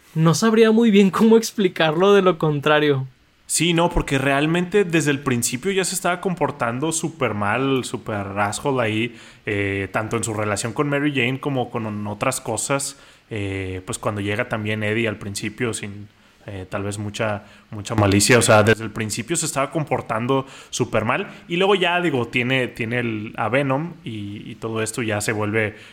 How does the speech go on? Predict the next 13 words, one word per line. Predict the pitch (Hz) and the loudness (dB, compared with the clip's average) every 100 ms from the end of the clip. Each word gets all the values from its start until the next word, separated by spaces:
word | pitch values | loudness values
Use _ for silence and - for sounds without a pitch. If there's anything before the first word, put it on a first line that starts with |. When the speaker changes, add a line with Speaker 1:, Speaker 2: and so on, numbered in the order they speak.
| - 123 | -16 -6
Speaker 2:
casi, | 113 139 | -4 -2
Speaker 1:
Ujú. | 123 | -4
Speaker 2:
casi | 107 113 101 98 | -4 -2 -4 -4
villano, | 101 101 123 117 | -6 -2 -2 -2
¿no? | 104 120 | -4 -2
Pero | - 107 98 - - - | -2 -2 -4 -8 -20 -12
sí, | - 143 143 | -2 2 2
realmente | 131 135 135 135 131 147 135 | 4 2 2 0 2 2 2
estuvo | 117 - 117 131 | 0 -2 0 0
raro | 123 113 120 | 0 0 2
ahí | 120 | 0
como | 120 135 117 | 0 -2 -2
que | - 107 101 98 - - | -4 -4 -4 -8 -16 -20